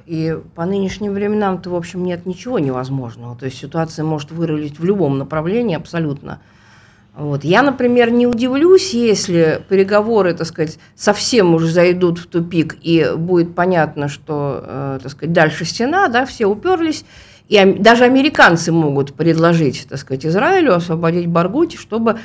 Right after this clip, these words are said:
выйти из этого, так сказать, переговорного тупика. Да.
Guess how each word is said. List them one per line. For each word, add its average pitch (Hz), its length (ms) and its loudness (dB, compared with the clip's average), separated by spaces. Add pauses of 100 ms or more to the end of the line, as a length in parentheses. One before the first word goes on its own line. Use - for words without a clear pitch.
(160)
выйти 220 360 0
из 170 120 2
этого, 185 300 0
так 170 100 -4
сказать, 165 260 -6
переговорного 180 680 0
тупика. 170 540 -8 (920)
Да. 156 300 0